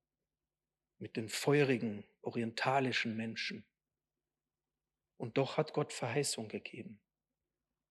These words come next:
Auch Ismael wurde zum Stammvater für zwölf Stämme. Und mich beschämt das manchmal, weil ich tatsächlich ja auch in meinem Kopf Schubladen habe, sonst käme ich an vielen Punkten in meinem Leben gar nicht klar.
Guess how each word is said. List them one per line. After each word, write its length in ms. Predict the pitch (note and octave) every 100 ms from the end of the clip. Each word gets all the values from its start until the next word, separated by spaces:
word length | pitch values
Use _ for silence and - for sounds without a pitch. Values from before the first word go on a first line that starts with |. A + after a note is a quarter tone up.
| _
Auch 200 | - -
Ismael 600 | F3 E3 F3+ C#3+ B2 A#2
wurde 220 | B2 B2
zum 220 | - B2 A#2
Stammvater 920 | - C#3 F3 E3 A#2+ G#2+ - G#2+ - _ _ _
für 200 | - B2+
zwölf 360 | - - C3 -
Stämme. 500 | - B2+ B2 G#2 G#2+ _ _ _ _ _ _ _ _ _ _ -
Und 480 | B2+ A#2+ A2+ - - _ _ _ _
mich 200 | C3 -
beschämt 520 | B2+ - C3+ E3 F3+
das 140 | E3+ -
manchmal, 640 | D3+ E3 - E3 D#3+ C#3+
weil 440 | B2+ B2+ B2+ A#2+ - _ _ _
ich 200 | - -
tatsächlich 640 | - B2 - C#3 D3 B2
ja 140 | C3 G#2+
auch 240 | D3 E3+
in 80 | D#3+
meinem 340 | D3+ D3+ D3
Kopf 480 | - D#3+ - - -
Schubladen 680 | - E3+ - D#3+ D#3+ D#3+ D#3
habe, 320 | D3+ E3 F3+
sonst 280 | D#3+ B2 -
käme 260 | - B2 B2
ich 120 | B2+
an 100 | A2+
vielen 320 | - B2+ B2
Punkten 320 | B2+ C3 B2+
in 80 | B2
meinem 220 | B2 A#2+
Leben 280 | A#2 A#2 A#2
gar 160 | G3 E3+
nicht 260 | A2+ -
klar. 440 | - A#2+ C#3 E3